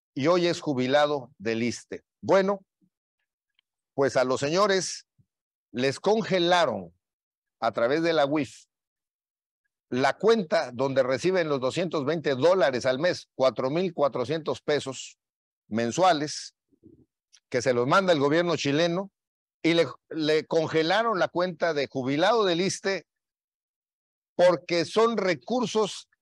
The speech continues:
de posible procedencia ilícita. Hágame usted el favor.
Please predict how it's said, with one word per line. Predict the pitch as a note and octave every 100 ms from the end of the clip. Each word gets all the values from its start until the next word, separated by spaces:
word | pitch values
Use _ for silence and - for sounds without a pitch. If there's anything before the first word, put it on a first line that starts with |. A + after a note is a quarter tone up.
| _ _ _
de | A#2 - E3+
posible | - F3 D#3 - B3 A3 G#3+ G3 - _ _
procedencia | F3 D#3+ C#3+ D#3+ F#3+ G#3 F3 F#3 F3 -
ilícita. | - C3+ C#3 D#3+ F#3+ - A#2+ - - G#2+ _
Hágame | - G3+ F#3 C#3+ A#2+
usted | G#2+ -
el | D#3 C#3+
favor. | C3 A2 A#2+ B2+ B2